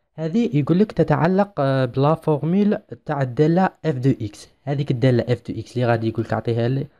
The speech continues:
آه، يقول لك احسبها لي، انت تشوفها لا فورمول تاعها كي دايره، ومن بعد تبدا الحساب. كيفاه غادي تجي هذيك اف دو اكس ايكغيك؟ غادي تكون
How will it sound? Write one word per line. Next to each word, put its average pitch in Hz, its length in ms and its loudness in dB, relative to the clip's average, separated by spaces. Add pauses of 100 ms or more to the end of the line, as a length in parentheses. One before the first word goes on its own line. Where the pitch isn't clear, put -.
(320)
آه، 110 200 0
يقول 110 220 -2
لك - 40 -6
احسبها 127 360 0
لي، 214 180 2 (460)
انت 131 140 -4
تشوفها - 580 0
لا 123 120 0
فورمول 135 360 0
تاعها 185 500 -2 (140)
كي 139 120 -14
دايره، 175 320 2
ومن 190 80 0
بعد 170 160 2
تبدا 139 240 -4
الحساب. - 320 -8 (520)
كيفاه 202 360 4
غادي 123 180 2
تجي 113 200 0
هذيك 196 320 0
اف 151 100 0
دو 139 260 -2
اكس - 320 -10
ايكغيك؟ 175 440 0 (520)
غادي 131 200 -2
تكون 226 400 2